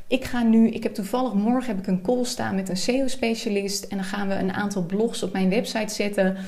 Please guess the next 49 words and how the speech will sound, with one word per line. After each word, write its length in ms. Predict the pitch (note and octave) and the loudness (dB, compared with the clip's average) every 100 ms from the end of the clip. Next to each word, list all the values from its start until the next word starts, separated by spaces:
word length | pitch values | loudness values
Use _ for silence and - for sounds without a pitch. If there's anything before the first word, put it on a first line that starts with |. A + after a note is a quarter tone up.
| - - | -10 -2
waarbij 300 | G3+ F#3+ G3+ | 2 4 4
het 100 | G#3 | 2
dan 120 | G3 F#3+ | 2 2
de 80 | |
intentie 600 | F#3+ F#3 A3 A#3 A#3+ F#3+ F#3+ | 2 2 2 2 2 2 0
is 120 | F#3+ | 2
om 60 | |
heel 160 | F#3 G3+ | 2 0
veel 140 | G3 | -4
traffic, 580 | F#3+ - B3+ - C4 - | -4 -2 0 0 -2 -2
eh, 260 | - A3+ A3+ | -6 -2 -2
te 160 | A3+ | -2
krijgen. 580 | - G#3 G#3 G3+ G3+ G3 F#3+ F#3+ - | -2 0 2 0 0 0 -2 -6 -2
En 120 | - | 2
van 180 | - G3+ | 4 4
daaruit 460 | G#3 A3 A3+ G3+ G3+ | 4 4 2 0 0
ze 100 | G3 | 4
in 60 | |
mijn 180 | F#3 F#3 | 4 6
e-book 340 | B3 G#3+ G#3 | 6 4 2
funnel 260 | - G3+ G3 | -2 -2 -2
te 120 | F#3+ | -4
krijgen, 600 | - G#3+ G3 F#3+ G#3 G3+ | -4 -4 -4 -2 -2 -2
naar 120 | F#3+ | 2
de 60 | F#3 | 2
B 180 | G3+ F#3 | 2 2
B 20 | |
A, 380 | G3 G#3+ G#3 G3+ | 2 2 4 4
de 80 | F#3+ | 4
mastermind, 680 | F#3+ G3 - F#3+ F3+ F3+ | 4 2 0 0 2 2
dat 160 | F#3 F3 | 0 -2
soort 160 | F#3 F#3 | -2 -2
dingen. 260 | G#3 D#4+ - - - - | 2 0 -2 -12 -14 -6
Eh, 200 | G3+ G#3 | 0 2
dus 200 | G3+ G3 | 0 -2
daar 320 | G3 A3 C4 | -2 0 0
ben 120 | A3 G3+ | 0 -2
ik 100 | - | -2
ook 160 | C#4 - | -4 -2
steeds 320 | C4 B3 B3 | 0 0 2
meer 140 | A3+ | 2
mee 140 | A3 G3+ | 2 0
bezig. 460 | G3+ G3+ G#3 F#3+ - | 0 0 -4 -6 -2
Ook 200 | A#3+ A#3 | 0 0
omdat 320 | G#3 G3+ G3+ | -2 -2 -4
je 60 | |
gewoon 260 | F#3+ G3 F#3 | -2 4 6
merkt 340 | F#3+ G#3 G#3 | 6 2 0
dat, 280 | F#3+ F#3+ - | 0 0 -2